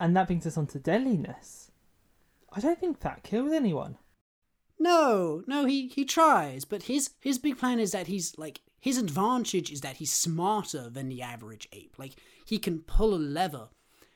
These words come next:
Speaker 2: um, and use, like, a mirror, a special mirror trap, which I never actually, like, I never understood how it worked. Like, it can, it really confused me.
Speaker 1: From what I can recall, it's the idea that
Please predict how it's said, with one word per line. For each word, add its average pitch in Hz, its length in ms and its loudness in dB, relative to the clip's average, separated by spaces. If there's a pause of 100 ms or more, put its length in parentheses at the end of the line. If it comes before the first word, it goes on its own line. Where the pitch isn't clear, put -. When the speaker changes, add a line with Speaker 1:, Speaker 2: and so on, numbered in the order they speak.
(180)
Speaker 2:
um, 151 320 -4
and 160 160 -2
use, 175 300 0
like, 151 100 -6
a 135 80 -8
mirror, 180 680 6
a 139 60 -10
special - 380 -2
mirror 170 400 4
trap, - 400 -8
which 175 100 -4
I 170 100 -2
never 208 460 0
actually, 180 460 -2
like, 156 260 -6 (640)
I 160 60 -4
never 233 160 0
understood 247 380 0
how 214 200 -2
it 147 80 -4
worked. 147 580 -6 (220)
Like, 165 120 -6
it 175 120 -6
can, 185 160 -4 (240)
it 190 100 -4
really 254 200 0
confused 190 440 -4
me. 139 280 -8 (440)
Speaker 1:
From 208 200 4
what 233 200 2 (100)
I 185 160 4
can 185 180 0
recall, 151 560 -2 (200)
it's 185 300 -6
the 185 160 0
idea 175 400 2
that 151 280 -4